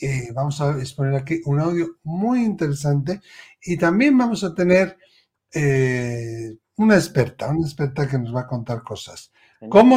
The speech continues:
Speaker 1: nos podéis hacer llegar esos audios o esos vídeos?
Speaker 2: Pues marcando el teléfono seis ocho ocho, siete tres seis seis tres uno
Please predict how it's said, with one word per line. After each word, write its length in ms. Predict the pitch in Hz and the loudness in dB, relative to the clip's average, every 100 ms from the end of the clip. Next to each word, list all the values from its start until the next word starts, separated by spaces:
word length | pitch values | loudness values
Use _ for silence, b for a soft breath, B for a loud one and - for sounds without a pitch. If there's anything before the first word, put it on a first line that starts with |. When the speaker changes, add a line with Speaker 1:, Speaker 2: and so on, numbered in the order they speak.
| 247 | 6
Speaker 1:
nos 140 | 208 - | -2 0
podéis 300 | 185 190 175 | 2 2 2
hacer 320 | 165 185 170 | 2 4 4
llegar 440 | 165 160 160 160 - - | 4 2 2 0 -4 -6
esos 400 | 143 - 135 147 | -6 -4 -6 0
audios 480 | 151 156 151 147 147 | 2 2 0 -2 -4
o 80 | |
esos 340 | 131 - 123 127 | -6 -6 -8 0
vídeos? 720 | 156 175 214 269 - - _ b b b | 2 4 4 2 0 -10 _ b b b
Speaker 2:
Pues 480 | - 170 143 143 143 - | 4 6 6 2 -2 -6
marcando 760 | 156 160 160 175 208 208 156 - | -2 -2 0 -2 0 0 -2 -2
el 180 | 165 | -4
teléfono 600 | 165 156 185 196 185 135 139 | -2 0 0 -4 -8 -6 -8
seis 340 | - 147 147 | -4 -4 -2
ocho 320 | 160 165 190 | -8 -6 -4
ocho, 320 | 208 220 151 | -4 -6 -14
siete 320 | 151 156 151 151 | -8 -8 -6 -6
tres 320 | 180 190 - | -6 -8 -6
seis 200 | 151 - | -10 -8
seis 320 | 180 180 - | -8 -8 -8
tres 280 | - 170 - | -4 -4 -2
uno 420 | 240 254 302 - | 0 0 -2 -6